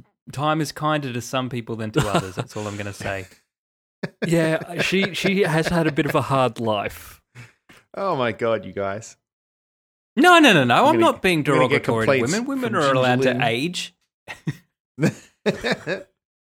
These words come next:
Speaker 1: Hey, here's a great picture of her with fucking Sid Haig.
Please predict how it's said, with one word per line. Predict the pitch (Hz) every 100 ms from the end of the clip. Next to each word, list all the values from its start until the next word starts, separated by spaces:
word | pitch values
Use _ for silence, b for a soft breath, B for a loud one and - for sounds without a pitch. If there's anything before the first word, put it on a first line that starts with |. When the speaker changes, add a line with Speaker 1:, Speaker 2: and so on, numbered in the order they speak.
| _ _ _ - -
Speaker 1:
Hey, | 165 180 117
here's | 139 202
a | 131
great | 131 143 135
picture | 156 139 131 117
of | 107
her | 135 131
with | 120 110
fucking | - 131 120 110 107 107 -
Sid | - - - 147 120
Haig. | 101 160 143 - -